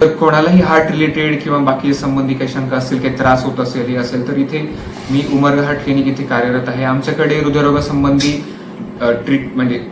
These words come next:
डायग्नोज करण्यासाठी आणि ट्रीटमेंटसाठी सर्व अत्यावश्यक सामुग्री अव-, उपलब्ध आहे. त्यामध्ये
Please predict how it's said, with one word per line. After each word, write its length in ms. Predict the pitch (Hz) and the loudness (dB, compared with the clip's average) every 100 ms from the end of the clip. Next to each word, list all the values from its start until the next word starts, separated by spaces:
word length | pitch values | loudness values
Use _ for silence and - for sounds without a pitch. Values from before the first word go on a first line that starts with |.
| - 127 | -8 0
डायग्नोज 400 | 127 147 156 151 | 2 2 0 2
करण्यासाठी 440 | 156 151 156 165 | 0 0 0 -2
आणि 80 | 165 | -2
ट्रीटमेंटसाठी 640 | 156 156 156 151 147 156 | -2 -2 -4 -2 0 0
सर्व 320 | 151 156 151 | 0 2 4
अत्यावश्यक 680 | 147 143 - 143 143 143 156 156 - - - - - | 2 0 -2 0 0 2 0 0 -8 -10 -10 -10 -2
सामुग्री 420 | 139 139 135 139 | 0 2 2 2
अव-, 400 | 135 131 - - | 2 0 -2 -4
उपलब्ध 380 | 139 139 131 127 | -2 0 0 2
आहे. 260 | 127 135 131 | 0 0 0
त्यामध्ये 420 | 131 131 131 | 2 2 2